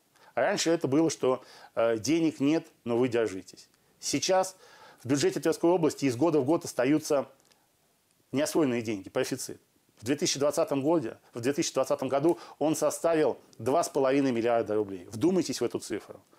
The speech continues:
Чтобы вы могли её представить реально, это минимум десять детских садиков. Десять детских садиков. Но, э, я, как действующий депутат,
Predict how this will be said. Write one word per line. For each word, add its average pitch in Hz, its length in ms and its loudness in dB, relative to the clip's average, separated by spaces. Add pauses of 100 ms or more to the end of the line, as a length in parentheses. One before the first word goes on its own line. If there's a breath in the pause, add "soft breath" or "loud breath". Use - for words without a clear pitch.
(220 soft breath)
Чтобы 160 260 0
вы 160 80 4
могли 165 280 2
её 156 240 2 (340 loud breath)
представить 147 540 0
реально, 147 520 0 (200)
это 147 180 0
минимум 160 500 2
десять 135 360 0
детских 131 340 -2
садиков. 90 440 -8 (760)
Десять 117 560 -2 (120)
детских 120 480 -4 (200)
садиков. - 480 -8 (720 loud breath)
Но, 147 360 0 (100)
э, 127 280 2
я, 165 160 2
как 151 140 -2
действующий 147 460 0
депутат, 151 500 -2